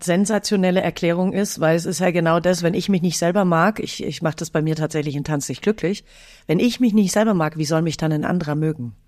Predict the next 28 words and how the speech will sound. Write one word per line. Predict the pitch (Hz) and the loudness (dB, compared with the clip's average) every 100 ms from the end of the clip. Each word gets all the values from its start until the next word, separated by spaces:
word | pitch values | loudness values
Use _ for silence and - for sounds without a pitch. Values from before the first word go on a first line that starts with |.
| _ _ _ _ _ - | _ _ _ _ _ -10
Das | - | -8
ist | 180 - | -6 -2
ja | 151 147 - | 0 0 -2
schon | 160 185 226 | 0 2 4
eine, | 220 | 6
eine | 214 190 180 | 4 2 2
sehr, | 180 175 190 190 | 2 2 2 0
äh, | 180 180 170 160 - | -2 -2 -2 -4 -8
eine | 170 151 | -4 -2
Basis | 143 127 190 214 220 208 - _ - - _ | 0 0 0 0 -2 -4 -12 _ -20 -20 _
für | - - 190 180 175 170 165 160 - _ _ _ | -14 0 2 4 4 4 2 0 -6 _ _ _
seine | - 151 165 | 0 2 2
eigene | 160 175 | 0 0
Persönlichkeit. | 160 160 175 147 - - - - - _ _ _ _ _ _ | -2 -2 0 -2 -6 -10 -12 -14 -20 _ _ _ _ _ _
Und | - 165 156 156 - - - _ _ _ - _ _ | 0 2 2 0 -8 -16 -20 _ _ _ -20 _ _
inwiefern | - 180 208 233 240 214 | 0 2 2 2 2 2
spürst | - - 220 208 | 0 2 2 2
du | 214 | 0
das? | 180 | 0
Also | - 170 | 0 0
du | 180 | 0
spürst | 180 - - 220 214 | -4 -6 0 2 2
dann | 208 185 | 2 0
diese | 190 190 - | 0 -2 -2
Ablehnung | 185 - 175 175 175 175 | -4 -2 0 2 0 0
an | - 160 | 0 -2
sich, | 160 208 - | 0 -2 0
oder? | 180 170 170 | 0 0 -2